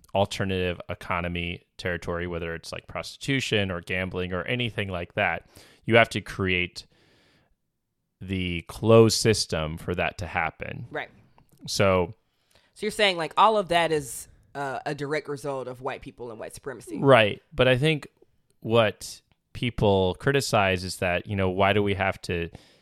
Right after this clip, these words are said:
Speaker 1: if a ghost is coming back, the ghost is no longer part of the
Speaker 2: The
Speaker 1: system.
Speaker 2: system,
Speaker 1: So this
Speaker 2: correct.
Speaker 1: ghost can now choose to exact their revenge and violence on, uh, the white people,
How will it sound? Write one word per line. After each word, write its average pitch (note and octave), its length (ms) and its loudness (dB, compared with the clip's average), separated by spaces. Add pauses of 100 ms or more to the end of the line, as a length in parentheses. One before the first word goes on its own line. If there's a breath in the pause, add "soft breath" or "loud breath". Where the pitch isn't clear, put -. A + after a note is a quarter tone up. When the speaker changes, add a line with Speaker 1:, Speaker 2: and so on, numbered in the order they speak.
(140 loud breath)
Speaker 1:
if G#2 140 0
a G#2 80 2
ghost D3 540 8
is G2 140 -2
coming E2+ 320 -4
back, D#2+ 500 -8 (400)
the G#2 100 2
ghost C#3+ 400 6
is G2+ 160 -4
no A2 160 6
longer G2 360 2
part F#2+ 440 0
of F2+ 140 -4
the F2+ 80 -4
Speaker 2:
The - 40 -6
Speaker 1:
system. C3 800 0
Speaker 2:
system, - 260 -12
Speaker 1:
So - 140 0
this B2 220 2
Speaker 2:
correct. - 80 -8
Speaker 1:
ghost C#3 320 10
can G#2+ 120 -2
now G#2+ 180 4
choose G#2 760 0
to F#2 260 -6
exact F#2 480 -2
their F2 160 -2
revenge F#2 500 -2
and F2+ 140 -6
violence F2 760 -4 (680 soft breath)
on, G2 720 4 (1000 loud breath)
uh, F2+ 340 -4
the F#2 120 0
white F#2+ 260 0
people, - 460 -12